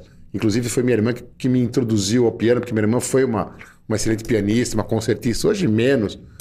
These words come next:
mas ela teve uma época muito grande em, com piano. Mas a,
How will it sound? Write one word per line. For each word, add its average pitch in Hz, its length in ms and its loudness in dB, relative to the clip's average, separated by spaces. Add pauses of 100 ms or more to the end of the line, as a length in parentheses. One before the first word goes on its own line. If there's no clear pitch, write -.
(160)
mas 101 160 0
ela 113 120 2
teve 120 160 2
uma 113 120 2
época 113 180 -2
muito 123 300 0
grande 110 320 2
em, 107 100 2
com 110 300 -4
piano. 113 500 2 (560)
Mas 135 320 2
a, 143 80 2